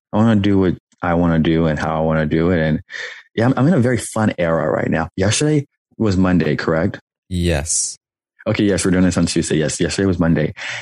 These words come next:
Speaker 1: And I was very emotional 'cause it was my first Monday in New York. And I was in Texas before,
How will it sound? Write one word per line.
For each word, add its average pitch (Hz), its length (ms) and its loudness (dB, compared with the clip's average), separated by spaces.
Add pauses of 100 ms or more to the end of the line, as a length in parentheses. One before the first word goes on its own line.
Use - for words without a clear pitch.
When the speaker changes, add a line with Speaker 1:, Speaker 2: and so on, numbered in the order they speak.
(180)
Speaker 1:
And 101 280 2
I 92 100 0
was 101 180 2
very 110 260 2
emotional 98 380 2
'cause 85 120 -2
it 85 40 2
was 87 80 2
my 85 240 0
first 104 260 -2
Monday 107 260 4
in 85 120 4
New 82 80 4
York. 80 360 0 (460)
And 85 500 0 (1160)
I 101 80 0
was 107 140 2
in 98 120 2
Texas 101 340 -2
before, 85 600 -2